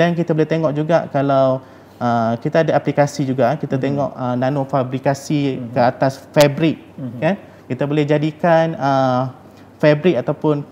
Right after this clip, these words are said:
Speaker 1: ah, baju-baju kita ni tidak basah.
Speaker 2: Mhm.
Speaker 1: Okey, bila kita kena, ah, kita lontarkan air ataupun terkena kotoran ke,
Speaker 2: Mhm.
Speaker 1: baju kita tidak kotor.
Speaker 2: Mhm.
Speaker 1: Sebab kita ada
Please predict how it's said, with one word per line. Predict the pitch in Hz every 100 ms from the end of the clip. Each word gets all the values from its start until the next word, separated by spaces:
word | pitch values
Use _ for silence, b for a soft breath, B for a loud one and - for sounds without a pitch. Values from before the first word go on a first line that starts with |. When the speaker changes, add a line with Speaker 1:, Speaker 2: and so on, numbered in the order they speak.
| -
Speaker 1:
ah, | 127 127
baju-baju | 123 139 156 156 156
kita | 156 156
ni | 156 180 214 - - - -
tidak | 165 175 -
basah. | 180 - 131 - - -
Speaker 2:
Mhm. | 147 175 202 185 135 127
Speaker 1:
Okey, | 190 156
bila | 160
kita | 160 170
kena, | 170 165 165 156 156
ah, | 143 135 135 127
kita | 147 139 147
lontarkan | 151 147 151 151 151
air | 131 143 147 139
ataupun | 139 143 143 143 139 143 B B
terkena | - 139 147 143 135 131 131 127 120 127 143 -
kotoran | 135 147 156 147
ke, | 180 190
Speaker 2:
Mhm. | 160
Speaker 1:
baju | 135 147 165
kita | 175 160
tidak | 160 143
kotor. | 147 - 110 113
Speaker 2:
Mhm. | 139 120
Speaker 1:
Sebab | 117 151 147 175 -
kita | 160 156
ada | 147